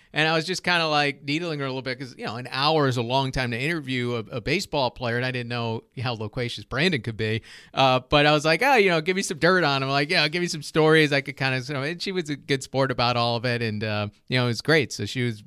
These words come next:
very nice, very sweet, and, um, you know, getting a chance to chat with them a little bit. And I know, you know, he got married. They got married about the same time that my wife and I did. So I was talking to Brandon once about,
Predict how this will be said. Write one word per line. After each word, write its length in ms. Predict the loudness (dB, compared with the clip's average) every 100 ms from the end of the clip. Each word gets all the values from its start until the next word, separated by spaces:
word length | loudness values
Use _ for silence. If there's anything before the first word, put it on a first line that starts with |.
| -14
very 280 | 2 4 4
nice, 420 | 4 2 2 -2
very 220 | -2 -2
sweet, 440 | -2 -2 0 0 -2
and, 220 | -6 -8 -12 -20 -20 -8
um, 340 | -4 -4 -6 -6
you 100 | -4
know, 60 |
getting 180 | -4 -4
a 60 | -4
chance 260 | -4 -6
to 160 | -8 -10
chat 240 | -4 -4
with 80 | -2
them 200 | -2 -2
a 20 |
little 180 | -2 -2
bit. 320 | -2 -4 -4
And 160 | -2 0
I 60 | 0
know, 340 | 2 2 0 -4 -20 _ _
you 120 | -6 -2
know, 280 | -2 -4 -10 -20 -18 -16 -4
he 220 | -2 0
got 280 | 2 2 2
married. 420 | 0 2 0 0
They 80 | -2
got 160 | -2
married 200 | -2 -2
about 180 | -2 -4
the 80 | -6
same 160 | -8 -6
time 140 | -4
that 80 | -4
my 160 | -4
wife 240 | -4 -6 -6
and 100 | -8
I 80 | -8
did. 220 | -8 -6
So 100 | -6
I 60 |
was 100 | -6
talking 220 | -6 -10 -10
to 80 |
Brandon 320 | -8 -6 -6 -6
once 240 | -6 -8
about, 320 | -10 -8 -10